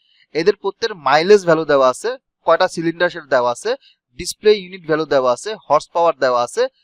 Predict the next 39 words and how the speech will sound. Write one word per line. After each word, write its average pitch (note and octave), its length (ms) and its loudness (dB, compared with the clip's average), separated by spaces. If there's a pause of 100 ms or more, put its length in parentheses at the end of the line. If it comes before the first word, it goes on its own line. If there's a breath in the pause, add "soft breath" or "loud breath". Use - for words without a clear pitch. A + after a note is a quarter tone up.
(240)
ডি F#3 320 0
রেট, F#3 180 4
ডাব্লিউটি, D#3+ 500 0
হাবিজাবি C#3+ 400 -4
অনেকগুলো C#3 300 -6
দেওয়া A2+ 160 -2
আছে, A#2 140 -14
আমার A#2+ 140 -10
এগুলো A#2+ 140 -14
সব B2 180 -10
মনেও A#2 280 -12
নাই। G2+ 160 -20 (1160)
তো C3 360 0 (160)
এটা F3+ 160 0
হচ্ছে G#3 160 0
আপনার G#3+ 200 -2 (100)
quarter E3+ 360 2
per E3 100 0 (100)
second, D#3+ 260 -8 (220)
প্রতি E3+ 160 -10
সেকেন্ডে E3+ 320 -14
কত D3+ 180 -4
কোয়ার্টার C3 320 -2
যাচ্ছে, A#2 400 -10
ডাব্লিউটি C#3 640 -6
একটা C3 280 -2
ওয়ে-, A#2 400 -10
ওয়েট A#2+ 260 -8
দেওয়া A2+ 220 -2
আছে, G3 220 -12 (580 soft breath)
গিয়ার, C3+ 320 4 (220)
কার্ভ B2+ 280 0
ভ্যালু, B2+ 260 -2
হাবিজাবি A#2+ 340 -6
অনেকগুলো A#2 280 -8
দেওয়া G#2 200 -8
আছে, - 220 -20
গাড়ি C#3 260 2
সম্পর্কে B2 540 -12